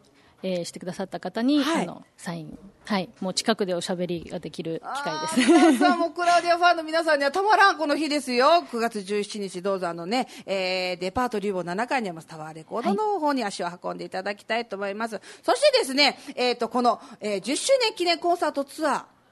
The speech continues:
Speaker 2: ーが、あと、那覇の国際通りでも行われるということで。
Speaker 1: はい。
Speaker 2: はい。えっと、じゃあ場所と時間をちょっとクラウディアさんの方から、
Speaker 1: はい。
Speaker 2: じゃあ詳しくお願いします。
Speaker 1: えっと、はい。国際通りにある沖縄エンターテインメントレストラン姫、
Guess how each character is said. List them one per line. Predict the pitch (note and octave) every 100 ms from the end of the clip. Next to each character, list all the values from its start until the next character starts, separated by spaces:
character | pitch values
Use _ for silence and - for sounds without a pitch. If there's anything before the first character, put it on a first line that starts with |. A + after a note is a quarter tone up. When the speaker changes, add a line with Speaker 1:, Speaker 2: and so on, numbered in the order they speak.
| _ A3+
Speaker 2:
ー |
が、 | D4 G#3 - _ _ -
あ | G3+
と、 | - F3 E3 E3+
那 | B3+
覇 | F4
の | -
国 | A#3
際 | - C#5+
通 | C#5 D#5 B4+
り |
で | C#4+
も | B3+ B3+
行 | C4
わ | B3+ B3
れ | B3+
る |
と | C4
い | G3+
う | A3
こ | A#3
と | A3+
で。 | F#3 -
Speaker 1:
は | A#3
い。 | F#3+ -
Speaker 2:
は | - C4+
い。 | - -
え | B3+
っ |
と、 | - A#3
じ | A#3
ゃ |
あ | A3
場 | A#3
所 | D4
と | C#4+
時 | C4 C#4
間 | C#4+
を | C#4
ち |
ょ | C4+
っ |
と |
ク | C4 B3
ラ | C#4
ウ |
デ | E4
ィ |
ア |
さ | F4+
ん |
の | F4
方 | F#4+ F#4+
か | G4
ら、 | D#4
Speaker 1:
は | C4+
い。 |
Speaker 2:
じ | A3+
ゃ | -
あ | A3
詳 | G#3+
し |
く | - G3+
お | G3
願 | F#3 A3+ B3
い |
し |
ま | C#4
す。 | - -
Speaker 1:
え | -
っ |
と、 | -
は |
い。 |
国 | - -
際 | A#3+ B3+
通 | B3+
り | A3
に | G3+
あ | F#3+
る | F#3
沖 | -
縄 | C4 C4 C4
エ |
ン | C4
タ | C4 B3
ー |
テ | - A#3+
イ |
ン | A#3
メ | A3+
ン |
ト | G#3+
レ | A3+
ス | A3+
ト | G#3+
ラ | F#3
ン | E3+
姫、 | - A3+ F#3+